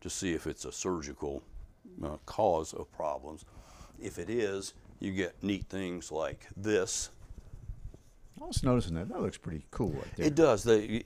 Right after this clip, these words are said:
Speaker 1: all these expensive things have great colors on them. And these are pedicle screws. They go in.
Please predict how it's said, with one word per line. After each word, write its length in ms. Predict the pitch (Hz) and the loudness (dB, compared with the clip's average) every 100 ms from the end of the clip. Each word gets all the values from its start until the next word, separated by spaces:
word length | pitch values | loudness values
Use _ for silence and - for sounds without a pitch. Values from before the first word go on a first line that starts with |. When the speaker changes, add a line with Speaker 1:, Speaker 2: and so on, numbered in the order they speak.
| 123 | 2
Speaker 1:
all 140 | 151 | 2
these 140 | 185 117 | 4 2
expensive 480 | - - 98 87 - | 0 -2 -2 -2 -6
things 220 | 82 71 | -4 -4
have 160 | 67 | -6
great 320 | 73 80 76 - | -2 0 0 -4
colors 480 | - 76 67 65 | 0 0 0 -6
on 160 | 71 64 | -8 -10
them. 120 | 64 - - - - - | -12 -14 -18 -18 -18 -2
And 600 | 107 98 98 92 92 107 - | 2 4 4 2 0 -2 -2
these 340 | 101 107 101 | 2 2 2
are 60 | 80 | -2
pedicle 420 | - 101 104 98 | 0 0 2 -2
screws. 460 | - - 92 90 - | -2 2 2 2 0
They 140 | 76 | -2
go 280 | 82 85 85 | 2 2 4
in. 300 | 82 80 | 0 -2